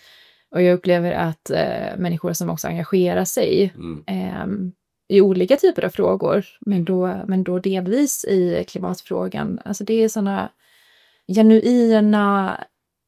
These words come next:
Speaker 1: ehm, väldigt empatiska människor. Det är såna människor som man vill ha runt omkring sig, som man mår bra av, som, som lyfter upp en och som verkligen gör allt de kan för att skapa en förändring till det bättre.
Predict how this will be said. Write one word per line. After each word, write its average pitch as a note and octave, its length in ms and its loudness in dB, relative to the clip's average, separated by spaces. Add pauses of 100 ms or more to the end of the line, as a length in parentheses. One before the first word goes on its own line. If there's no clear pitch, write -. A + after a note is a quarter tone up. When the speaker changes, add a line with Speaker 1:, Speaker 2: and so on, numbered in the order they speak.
(320)
Speaker 1:
ehm, G3+ 560 -2 (100)
väldigt G3+ 360 0
empatiska G#3 880 0
människor. G#3 680 -2 (200)
Det G#3 220 2
är G3+ 100 0
såna G3+ 220 -2
människor G3 260 -2
som G3 140 -2
man F#3+ 120 0
vill F#3+ 100 -2
ha G3 180 -2
runt G3 220 0
omkring G3 340 2
sig, A3+ 220 0
som F#3+ 140 -2
man F#3 100 2
mår G3 100 2
bra A#3 360 -2
av, F#3 160 -2
som, F#3+ 280 -4 (220)
som G3 220 2
lyfter G#3 500 2
upp G#3+ 160 0 (200)
en F#3+ 360 0 (300)
och - 160 -12
som G3+ 140 -2
verkligen F3+ 680 -2
gör G#3 400 2
allt - 380 -6
de G3 160 4
kan A3+ 520 -2 (240)
för A3+ 160 2
att A3 120 -4
skapa G#3 380 -6
en C#4 100 -4
förändring G#3 560 -4
till G#3+ 200 -6
det - 100 -8
bättre. - 480 -10